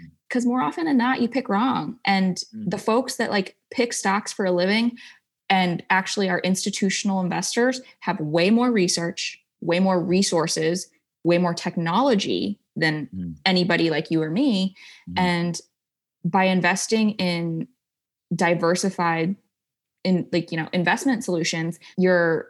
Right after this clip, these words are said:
Speaker 2: one, making sure that you're not exposed to any one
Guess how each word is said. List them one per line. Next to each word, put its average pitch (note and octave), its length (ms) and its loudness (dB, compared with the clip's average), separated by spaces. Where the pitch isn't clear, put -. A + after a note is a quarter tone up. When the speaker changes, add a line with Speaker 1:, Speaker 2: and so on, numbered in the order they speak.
Speaker 2:
one, G3 580 0
making G3 240 2
sure G3 200 2
that F3+ 120 0
you're F3 120 0
not E3+ 180 2
exposed E3+ 580 -4
to - 200 -4
any F#3+ 200 4
one E3+ 500 -2